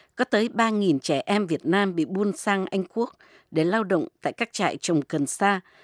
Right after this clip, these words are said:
và các cửa tiệm làm móng tay, trong khi thường phải sống trong các điều kiện vô cùng tệ hại. Cố vấn khoa học của chính phủ Anh nói, ước lượng có tới mười ba nghìn nạn nhân nạn buôn người có mặt tại Anh.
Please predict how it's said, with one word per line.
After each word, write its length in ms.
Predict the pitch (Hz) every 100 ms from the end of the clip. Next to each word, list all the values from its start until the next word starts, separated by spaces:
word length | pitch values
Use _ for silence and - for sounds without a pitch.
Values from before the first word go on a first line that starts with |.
| _ -
và 80 | 180
các 240 | 254 -
cửa 140 | 170
tiệm 340 | 156 160 165 -
làm 200 | 156 147
móng 160 | 147 208
tay, 240 | 208 196 170 _ _ - -
trong 180 | 269 -
khi 140 | 254 -
thường 260 | 202 147
phải 140 | - 127
sống 320 | - 170 190 -
trong 140 | -
các 160 | - -
điều 140 | 170 139
kiện 200 | - 156 -
vô 140 | 180 214
cùng 180 | - 151
tệ 200 | - 147
hại. 260 | 135 156 - _ _ _ _ _ _ _ _ _ _
Cố 120 | -
vấn 180 | 233 233
khoa 220 | 233 254
học 220 | 226 190 -
của 100 | 160
chính 160 | -
phủ 220 | 220 156 -
Anh 220 | 208 214
nói, 280 | 190 185 202 _ _ _ _
ước 200 | - 269
lượng 220 | 190 165 - -
có 100 | 233
tới 240 | - 226
mười 200 | 247 170
ba 200 | 139 117
nghìn 340 | 202 196 156
nạn 240 | 139 151 175
nhân 260 | 214 202
nạn 220 | 180 156 185
buôn 200 | 196 190
người 260 | 165 147 -
có 120 | - 202
mặt 160 | 202 -
tại 160 | 170 -
Anh. 200 | - 190